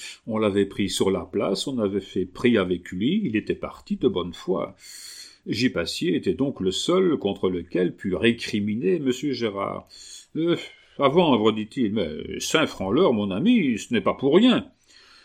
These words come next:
Ah, s'il vous plaît de me payer ici, dit le cocher, par le temps qu'il va faire, j'ai mot en cela. » Monsieur Gérard mit le nez à la portière et regarda le ciel. En effet,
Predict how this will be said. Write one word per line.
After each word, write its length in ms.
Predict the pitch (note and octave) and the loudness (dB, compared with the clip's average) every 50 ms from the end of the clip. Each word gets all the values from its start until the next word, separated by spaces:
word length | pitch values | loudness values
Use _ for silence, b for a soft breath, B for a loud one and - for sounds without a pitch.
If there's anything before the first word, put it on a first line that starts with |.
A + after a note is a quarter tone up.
| b b b - | b b b -6
Ah, 560 | - - F#3 G#3+ A3 G#3 G3+ F#3 E3 D3+ D3 | 0 2 4 4 4 4 4 4 4 4 2
s'il 300 | D3 - - - F3+ E3 | 2 0 0 -2 -2 0
vous 160 | D3 E3 E3+ - | 2 0 0 0
plaît 240 | - - F3+ F#3 | 4 6 6 6
de 100 | D#3 C#3+ | 8 6
me 180 | D3 D3 C#3+ C3+ | 2 2 2 -2
payer 320 | - - D3 C#3 C#3+ D3+ C#3 | 0 -2 -4 -2 2 2 2
ici, 320 | C3+ B2 - - - G#3+ | 2 2 0 -2 -2 -2
dit 100 | F#3+ F#3+ | 0 -2
le 80 | E3+ D3+ | -4 -2
cocher, 1040 | - - B2+ A#2+ - - G3+ G#3+ G3+ F3+ D#3 C#3+ C3 A#2 A2+ A#2+ A#2 A2+ B2+ G#2 F#2+ | 2 4 4 4 4 2 2 4 4 4 4 4 2 0 0 0 0 0 -2 -2 0
par 140 | - A2 A2+ | 2 2 4
le 180 | A#2+ B2+ B2 | 6 4 4
temps 220 | B2+ - B2+ B2+ A#2+ | 4 2 0 0 0
qu'il 180 | A#2+ A#2+ A2 | 0 -2 0
va 140 | A2 A2+ A2 | 0 0 0
faire, 560 | - - G3 G3+ G#3+ G#3+ G3+ F#3 E3+ D3 C3 | 0 2 2 2 2 2 2 0 0 0 -2
j'ai 160 | A#2+ - B2 A#2 | 0 2 2 2
mot 180 | A#2 A2+ A2+ - | 2 2 0 0
en 100 | C3+ D#3+ | 0 0
cela. » 640 | F3 - - - E3+ D#3 B2 G#2+ G2+ - - - _ B B B B B B B B B B B B B B B - | 0 -2 -2 0 2 2 2 2 0 -4 -8 -12 _ B B B B B B B B B B B B B B B -12
Monsieur 340 | G2 G2+ G#2 F#2+ - - F2+ | -8 -8 -8 -8 -6 -8 -8
Gérard 480 | D#2+ E2+ F2 F2 G#2+ B2 C3 A2+ G2+ F#2+ | -8 -6 -6 -4 -2 -2 -2 -2 -2 -4
mit 220 | G2+ G#2+ G#2 G2+ | -4 -4 -4 -4
le 140 | F#2 F#2 F2+ | -2 -2 -4
nez 240 | F2 G2+ A#2+ B2 - - | -2 0 0 0 0 -2
à 100 | G#2+ G2 | -6 -6
la 80 | F#2 F2 | -6 -6
portière 720 | - - F#2 F2 - - - - - D#3+ F3 F3 D#3+ B2 G#2 | -4 -4 -6 -6 -6 -10 -14 -8 -6 -2 -2 0 -2 0 -2
et 60 | - | -4
regarda 460 | E2 - B2 A2+ G#2+ F#2+ G#2 A2 A#2 | -2 -2 -2 0 -2 -2 -2 -2 -2
le 100 | G#2+ G2+ | -2 -2
ciel. 480 | G2 - - - - G1+ G1+ G1+ - - B B B B B B B B B | -4 -6 -8 -8 -6 -6 -6 -6 -8 -10 B B B B B B B B B
En 100 | C3 C3 | -2 -2
effet, 380 | B2+ B2 - - D#3 A#2+ G2+ | -2 -2 0 0 0 0 0